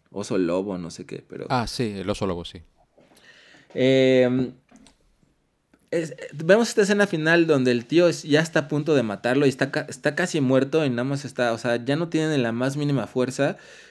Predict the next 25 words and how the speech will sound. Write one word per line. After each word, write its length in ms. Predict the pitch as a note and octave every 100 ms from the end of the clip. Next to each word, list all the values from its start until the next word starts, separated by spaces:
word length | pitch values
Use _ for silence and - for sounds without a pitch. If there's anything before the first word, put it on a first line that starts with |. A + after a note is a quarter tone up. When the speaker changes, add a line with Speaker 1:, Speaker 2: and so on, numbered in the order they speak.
| _
Speaker 1:
que, 220 | D#3+ E3+
que 100 | E3+
eso 180 | E3+ G3+
a 60 |
mí 300 | D#3 D#3 D3 - _ _ _ _ _ _ _ _
es 160 | C#3+ E3+
importantísima 680 | C#3+ B2 A2 A2+ C#3 D3+
esa 100 | C#3
escena 260 | C#3 C3+ C3+
para 200 | A#2+ A#2
mí 120 | A#2+
porque 260 | C3 - A#2+
ya 80 |
está 200 | C3+ D3
casi, 280 | C#3+ D3 D3+
casi 380 | C#3+ C#3+ C#3+ C3
destruido 580 | A2+ A2+ A2 A2 A#2+ C#3
y 80 | A2+
en 100 | A2+
eso 140 | C3+
saca 300 | A#2 C#3 C#3
fuerza 380 | C#3+ C3 C3+ C#3+
de 120 | A2
la 120 | G2
nada 500 | G2+ A#2 C3+ F3 -